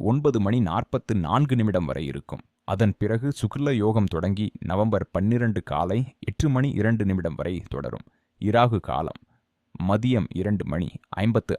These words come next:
ஐந்து நிமிடம் முதல் நான்கு மணி பதினேழு நிமிடம் வரை. யமகண்ட காலம் காலை ஒன்பது மணி இருபத்து ஆறு நிமிடம் முதல் பத்து மணி நாற்பத்து எட்டு நிமிடம் வரை. குளிகை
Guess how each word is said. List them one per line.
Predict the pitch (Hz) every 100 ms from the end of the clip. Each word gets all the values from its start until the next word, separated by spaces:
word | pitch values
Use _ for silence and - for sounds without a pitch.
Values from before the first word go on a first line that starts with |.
| -
ஐந்து | 98 107
நிமிடம் | 95 90 87 85 82
முதல் | 76 92 - - 87
நான்கு | 104 135 107
மணி | 90 92 123 -
பதினேழு | 95 117 139 117 90
நிமிடம் | 85 69 50
வரை. | - - - _ _ _
யமகண்ட | 90 101 139 120 104 87 73
காலம் | 85 - - _ _ -
காலை | 85 113 135 - - 95
ஒன்பது | 101 107 92
மணி | 87 101 113 -
இருபத்து | 101 113 - - 85 98
ஆறு | 101 82
நிமிடம் | 82 69 64 78
முதல் | 90 113 143
பத்து | 90 - 104 87
மணி | 107 120
நாற்பத்து | 78 87 - - - - - 104
எட்டு | 117 - 50
நிமிடம் | 57 - -
வரை. | - - _ _ _ _ _ _ -
குளிகை | 123 143 127